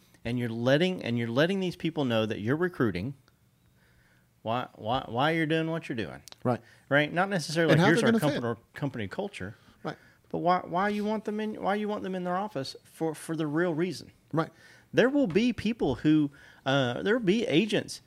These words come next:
Speaker 1: who will latch onto, "I just want, I'm just trying to grow my brokerage, man.
Speaker 2: Right.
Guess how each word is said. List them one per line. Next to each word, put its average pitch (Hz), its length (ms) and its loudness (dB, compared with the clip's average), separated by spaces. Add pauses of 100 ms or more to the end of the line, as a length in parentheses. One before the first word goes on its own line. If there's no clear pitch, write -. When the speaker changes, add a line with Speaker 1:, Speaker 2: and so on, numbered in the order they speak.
(140)
Speaker 1:
who 165 180 4
will 160 260 4
latch 143 400 4
onto, 156 600 2 (1160)
"I 98 60 -8
just 113 140 -8
want, 90 180 -8
I'm 117 160 -8
just - 80 -12
trying 104 140 -4
to 101 40 -6
grow 110 160 -4
my 120 140 -2
brokerage, 123 460 0
man. 110 260 -4
Speaker 2:
Right. 123 180 0